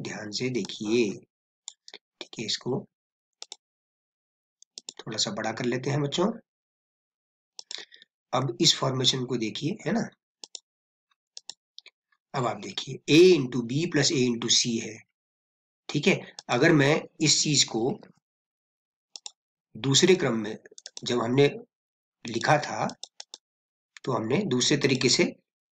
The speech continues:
लिखा कि इसको उठा के मैं यहाँ रख देता हूँ, ठीक है,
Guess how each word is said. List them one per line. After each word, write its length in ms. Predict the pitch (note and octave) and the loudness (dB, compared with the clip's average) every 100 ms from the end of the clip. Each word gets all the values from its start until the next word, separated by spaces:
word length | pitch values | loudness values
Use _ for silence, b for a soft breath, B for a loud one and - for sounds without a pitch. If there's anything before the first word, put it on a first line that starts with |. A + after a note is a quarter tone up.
| _ | _
लिखा 320 | - A2+ C#3+ F3+ - _ _ _ - | -8 -2 2 0 -2 _ _ _ -4
कि 300 | D#3+ G3+ - _ - _ _ _ _ _ _ _ _ _ _ - | -2 -2 -4 _ -20 _ _ _ _ _ _ _ _ _ _ -4
इसको 240 | C#3+ - F3+ | 0 6 6
उठा 360 | D3 - G#2 A2 - | 6 2 -4 -8 -4
के 100 | A2 G2+ C#3+ | -2 0 -2
मैं 840 | A#3+ _ _ _ _ _ _ C#3+ | -2 _ _ _ _ _ _ -2
यहाँ 340 | A#2+ A2+ A2 A#2+ | -2 0 -2 -4
रख 120 | G2+ | -6
देता 240 | G2+ G2 G2 | -10 -10 -10
हूँ, 180 | F2 - _ _ _ - - _ _ _ _ _ - _ _ _ - _ - _ _ _ | -10 -20 _ _ _ -20 -20 _ _ _ _ _ -20 _ _ _ -20 _ -20 _ _ _
ठीक 200 | - D3+ | -10 -2
है, 200 | F#3+ G2+ | -2 -4